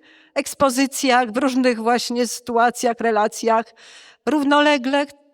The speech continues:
trzeba wspomnieć o motywie naczynia. I tutaj długo by można mówić, naczynie było jego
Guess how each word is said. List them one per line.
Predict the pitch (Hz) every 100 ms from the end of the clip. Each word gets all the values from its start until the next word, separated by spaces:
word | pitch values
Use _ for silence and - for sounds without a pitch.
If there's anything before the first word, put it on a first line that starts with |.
| _ _ _
trzeba | - 311 277 269 262 - _ - _
wspomnieć | - - 277 262 262 254
o | - 254 247 233 _ _
motywie | 240 247 294 240 262
naczynia. | 247 240 277 240 196 180 196 - _ _ _ _ _ _ _ _ _
I | 285
tutaj | 349 330 311 320 269 - _ _ _ _ _
długo | 262 339 311
by | 262 294
można | 294 262 269
mówić, | 269 302 311 -
naczynie | 277 254 247 320 294 285
było | 240 277 262
jego | 247 254 233 240 233 247